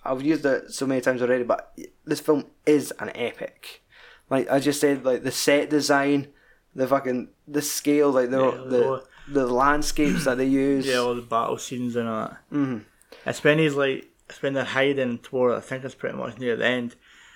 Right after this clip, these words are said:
Speaker 2: and it's when they're hiding, like, behind the rocks for them all to come through, and he just starts, like, one by one fucking taking their heads off.
Speaker 1: Yes, aye, where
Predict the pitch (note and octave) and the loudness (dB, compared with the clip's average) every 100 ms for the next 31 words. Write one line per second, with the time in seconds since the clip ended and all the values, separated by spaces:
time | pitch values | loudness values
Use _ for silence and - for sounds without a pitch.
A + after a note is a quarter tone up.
0 | _ _ _ A2+ - B2 A2+ C3 C3 B2 | _ _ _ -14 -8 -6 -2 -2 -2 -6
1 | A#2 A#2 A#2+ A2+ B2+ B2+ - - - - | -8 -6 -4 -2 -2 -4 -8 -18 -18 -20
2 | _ _ _ _ _ _ - B2 A#2 A#2 | _ _ _ _ _ _ -6 -4 -4 -4
3 | A2+ A#2 C#3 A#2 B2+ B2 A#2+ B2+ B2+ - | -6 -8 -8 -6 -4 -4 -4 -8 -8 -4
4 | A#2 A2 A#2 A#2 B2 B2 A#2 A#2 A#2+ A#2+ | -4 -2 -4 -4 -4 -2 -4 -4 -6 -8
5 | - A#2 B2 A2+ B2+ B2 - A#2 B2+ A#2+ | -10 -12 -12 -10 -10 -8 -8 -4 -4 -4
6 | A2 - - A#2+ A#2 A#2 - - - B2+ | -8 -8 -8 -4 0 -2 -4 -8 -4 2
7 | C3+ C3 C3 A#2+ C3+ B2+ B2 | 2 2 0 -2 0 0 -2